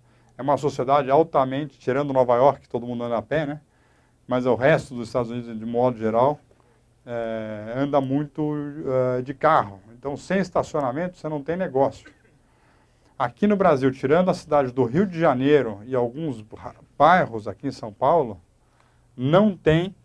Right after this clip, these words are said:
eh, como fazer negócio pra classe A, B e C,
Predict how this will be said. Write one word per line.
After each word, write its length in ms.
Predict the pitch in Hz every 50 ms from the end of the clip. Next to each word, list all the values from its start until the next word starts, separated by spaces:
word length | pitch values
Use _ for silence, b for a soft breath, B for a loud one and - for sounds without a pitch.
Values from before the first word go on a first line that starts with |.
| _ _ _ _ _ _ _ _ _ _ _ _ _
eh, 1500 | 151 139 135 131 131 131 127 127 131 131 127 123 123 123 123 123 120 120 123 120 117 117 117 113 - - 113 117 117 107 101 - _ _ _
como 220 | - 147 143 139
fazer 280 | 117 - 131 123 139 135
negócio 400 | 131 123 123 127 120 107 - 123
pra 160 | - 113 113
classe 360 | - - 120 110 - - -
A, 120 | 131 143 139
B 180 | 123 135 131
e 80 | 131 131
C, 440 | 131 - - 165 165 180 190 175